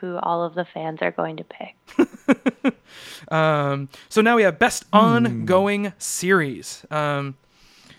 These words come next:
Speaker 2: I am going to go first this time 'cause I did, went last the last time, and I'm just gonna look at this one more time so I can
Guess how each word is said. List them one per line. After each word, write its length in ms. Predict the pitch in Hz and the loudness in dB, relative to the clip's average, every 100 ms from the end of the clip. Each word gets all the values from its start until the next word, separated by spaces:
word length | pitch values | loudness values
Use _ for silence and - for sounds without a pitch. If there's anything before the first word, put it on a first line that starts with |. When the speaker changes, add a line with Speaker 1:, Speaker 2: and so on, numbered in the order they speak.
| _ _ - | _ _ 0
Speaker 2:
I 460 | 175 214 220 220 185 | 4 4 2 0 -2
am 420 | 202 196 196 175 | 0 0 -2 -2
going 460 | 180 202 202 196 185 | -2 0 -2 -6 -8
to 160 | 185 165 | -6 -4
go 160 | 156 | -4
first 380 | 143 165 165 - | -4 -6 -8 -12
this 140 | 165 - | -14 -8
time 300 | 185 311 392 | -6 -6 -10
'cause 160 | 190 156 | -12 -10
I 200 | 151 147 | -8 -10
did, 240 | 143 160 | -12 -12
went 140 | 165 143 | -10 -10
last 280 | 170 202 - | -10 -12 -14
the 60 | |
last 320 | 170 269 359 - | -10 -10 -10 -10
time, 360 | 254 262 254 240 - - - | -6 -4 -4 -8 -18 -20 -6
and 600 | 180 185 185 190 190 175 - - - _ _ | 0 2 4 2 -2 -6 -10 -16 -20 _ _
I'm 80 | 160 | -18
just 100 | 151 | -14
gonna 220 | 160 151 | -12 -12
look 120 | 147 151 | -12 -14
at 40 | |
this 120 | 156 170 | -14 -10
one 120 | 165 | -10
more 100 | 156 | -8
time 220 | 170 156 | -6 -6
so 120 | 156 | -6
I 80 | 151 | -8
can 340 | 147 151 147 | -8 -10 -12